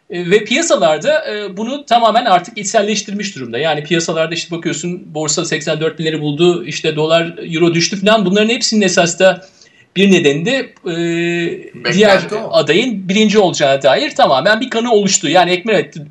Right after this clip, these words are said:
Speaker 2: İhsanoğlu şu anda sürpriz veya plase, e, hani, e, objektif olarak baktığımız zaman seçilme şansı az.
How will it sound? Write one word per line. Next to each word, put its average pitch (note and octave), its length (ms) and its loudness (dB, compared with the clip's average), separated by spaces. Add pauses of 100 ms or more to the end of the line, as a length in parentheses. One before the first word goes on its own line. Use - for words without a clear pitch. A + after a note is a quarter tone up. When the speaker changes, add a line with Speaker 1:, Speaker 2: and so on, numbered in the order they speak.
(160)
Speaker 2:
İhsanoğlu G3 460 -2
şu B3+ 200 0
anda D3+ 500 2
sürpriz G#3+ 440 -4
veya F3+ 200 4
plase, G3+ 480 0 (480)
e, C#3+ 460 -2
hani, E3 240 -2
e, - 280 -10 (880)
objektif F#3 400 2
olarak D#3+ 240 2
baktığımız D3 360 0
zaman G#3 200 2
seçilme G3 420 0
şansı B2 500 -2
az. - 420 0